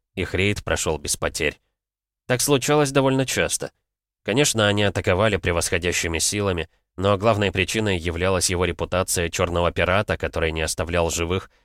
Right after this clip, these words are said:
и единственным доказательством его посещения островов становились трупы и горящие города.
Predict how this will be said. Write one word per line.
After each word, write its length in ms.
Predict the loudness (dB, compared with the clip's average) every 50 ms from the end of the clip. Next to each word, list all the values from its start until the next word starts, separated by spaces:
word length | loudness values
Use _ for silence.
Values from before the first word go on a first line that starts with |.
| _ _ _ _ _ -10
и 80 | -8
единственным 680 | -6 -6 -4 -2 0 0 0 0 0 2 2 2 2 2
доказательством 760 | 0 0 0 0 0 0 -2 -2 -4 -4 -2 -2 0 0 0
его 240 | 0 0 0 0 0
посещения 600 | 0 0 -2 -2 -2 -2 -2 -2 0 0 0 -2
островов 600 | -2 -2 -4 -2 0 0 2 2 2 2 0 0
становились 580 | -2 -2 -2 -2 -2 -2 -2 -2 -2 -2 -2
трупы 360 | -2 -2 -2 -2 -2 -2 -4 -4
и 140 | -4 -4
горящие 500 | -4 -2 0 0 0 -2 -2 -4 -4 -4
города. 480 | -4 -2 -2 0 0 0 0 -2 -2 -2